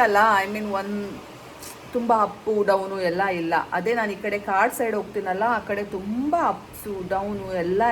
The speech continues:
ಇದೆ, ಕರ್ವ್ಸ್ ಎಲ್ಲ. But ಈ ಕಡೆ ಅಂಕೋಲಾ ಸೈಡಿಗೆ ಅಷ್ಟೊಂದಿಲ್ಲ. ಫುಲ್ ಫ್ಲ್ಯಾಟ್ ರೋಡ್ ಒಂದೇ ಸಮ ಇದೆ, ಎಲ್ಲೋ ಒಂದ್ ಕಡೆ ಡೌನ್ ಇದೆ ಅಷ್ಟೇ, ಅಥವಾ ಅಪ್ ಇದೆ ಅಷ್ಟೇ ಅನ್ನೋದು ಬಿಟ್ರೆ ಫ್ಲ್ಯಾಟ್ ರೋಡು. So ನನ್ಗೇನು ಅಷ್ಟು ಕಷ್ಟ ಆಗ್ಲಿಲ್ಲ.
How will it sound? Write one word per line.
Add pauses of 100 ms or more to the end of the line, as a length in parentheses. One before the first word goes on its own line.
(140)
ಇದೆ, (100)
ಕರ್ವ್ಸ್
ಎಲ್ಲ. (500)
But (100)
ಈ (100)
ಕಡೆ (100)
ಅಂಕೋಲಾ (100)
ಸೈಡಿಗೆ (100)
ಅಷ್ಟೊಂದಿಲ್ಲ. (480)
ಫುಲ್
ಫ್ಲ್ಯಾಟ್
ರೋಡ್ (140)
ಒಂದೇ
ಸಮ (200)
ಇದೆ, (160)
ಎಲ್ಲೋ (120)
ಒಂದ್ (120)
ಕಡೆ (600)
ಡೌನ್
ಇದೆ
ಅಷ್ಟೇ, (120)
ಅಥವಾ (140)
ಅಪ್
ಇದೆ (120)
ಅಷ್ಟೇ (580)
ಅನ್ನೋದು
ಬಿಟ್ರೆ
ಫ್ಲ್ಯಾಟ್
ರೋಡು. (240)
So (100)
ನನ್ಗೇನು
ಅಷ್ಟು
ಕಷ್ಟ (180)
ಆಗ್ಲಿಲ್ಲ.